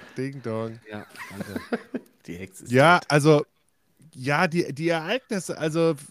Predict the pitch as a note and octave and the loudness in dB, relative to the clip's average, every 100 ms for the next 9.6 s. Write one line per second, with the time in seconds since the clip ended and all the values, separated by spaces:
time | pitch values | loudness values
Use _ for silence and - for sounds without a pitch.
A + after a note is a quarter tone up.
0 | - - F#3 G#3 F#3 G#3 - G#3 E3+ D3+ | -16 -4 -4 -4 -10 -12 -8 -10 -8 -14
1 | - F#3 D#3+ C#3 D3 C#3 F3+ - C3 A#2 | -12 -12 -10 -8 -8 -8 -10 -14 -10 -10
2 | A2+ A2+ B2 A#2 A#2 B2+ - E3+ E3 C#3+ | -10 -8 -8 -6 -8 -8 -8 -6 -6 -8
3 | - A#2+ A#2 B2+ B2 - B2+ A#2 A2+ A2 | -10 -14 -14 -18 -16 -16 -14 -12 -10 -10
4 | G#2+ G2 _ _ C3 B2+ A#2+ - B2+ A2 | -10 -12 _ _ -16 -12 -12 -12 -14 -14
5 | A#2 A#2 A2 - G3 - G#2 B2 _ _ | -14 -18 -18 -10 -10 -10 -16 -16 _ _
6 | - G#2 G#2 - - B2+ C3 B2 B2 C3+ | -12 -8 -8 -8 0 0 2 -2 2 2
7 | - D3 F#3+ F3 _ _ _ - D3+ G#3 | 4 6 6 4 _ _ _ 0 6 6
8 | A3+ D#3 C3+ B2+ C3 A2 A2+ B2 E3 C#3+ | 6 2 2 -4 -6 -2 0 0 -4 -6
9 | C3+ B2+ A#2+ B2+ C#3 | -8 -8 -6 -6 -6